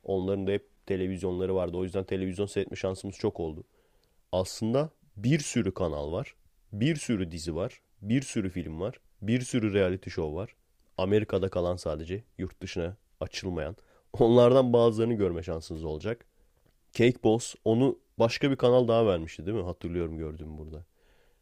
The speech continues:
İşte Ultimate Shopper, ondan sonra Şişman Birinin Hayatı. O Şişmanın Hayatı aslında en mantıklı programlardan bir tanesi T L C'deki. Ben ilk şey sanmıştım, hani şişman, şişmanlık yapıyor falan. Değil,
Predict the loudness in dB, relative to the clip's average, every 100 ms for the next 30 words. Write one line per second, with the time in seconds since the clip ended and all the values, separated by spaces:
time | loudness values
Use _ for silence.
0 | _ -14 -4 -2 0 2 2 2 0 0
1 | 2 2 0 -6 -10 _ _ _ _ _
2 | -4 -2 0 0 -2 -4 -4 -6 -10 -6
3 | -4 2 2 2 0 0 -2 -4 -6 -8
4 | -12 -12 _ _ _ _ _ 0 0 -2
5 | 4 6 6 6 4 4 4 2 0 -2
6 | -2 2 2 4 4 2 -4 -2 -2 -6
7 | _ 2 2 4 2 4 2 0 -2 -2
8 | -4 -4 -2 -2 -2 -4 -6 -8 -10 -12
9 | -14 _ _ _ 2 2 0 -2 0 2
10 | 0 -2 -4 -10 -16 -8 -6 -6 -6 -8
11 | -4 -4 -4 -10 -6 -2 -2 -4 -6 -6
12 | -8 -8 -12 -14 _ _ -10 -2 -2 -2